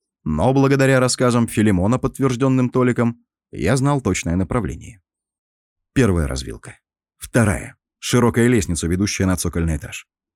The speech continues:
Рывок по, казалось бы, бесконечному коридору. Очередной поворот. И, выскочив из-за угла, я влетаю в толпу бегущих в мою сторону солдат. «Ты кто?»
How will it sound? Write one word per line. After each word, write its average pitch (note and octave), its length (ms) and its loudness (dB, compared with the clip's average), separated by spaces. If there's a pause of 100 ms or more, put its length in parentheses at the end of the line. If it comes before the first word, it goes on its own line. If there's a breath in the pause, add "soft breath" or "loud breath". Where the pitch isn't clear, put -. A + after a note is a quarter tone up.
(140)
Рывок A2 380 2
по, F2+ 80 -4
казалось G2 360 0
бы, F2+ 120 2
бесконечному G2 540 0
коридору. G2 460 -2 (460)
Очередной D#2+ 500 -4
поворот. G2 480 -2 (500)
И, F#2 100 0
выскочив F#2 440 -2
из-за F2 240 -2
угла, F2 260 0
я A2+ 140 2
влетаю B2+ 340 2
в - 80 -10
толпу C3 380 0
бегущих G#2 480 0
в - 20 0
мою E2+ 240 2
сторону B1+ 460 -6
солдат. D#2 460 -4 (1040)
«Ты F#3+ 120 4
кто?» - 400 0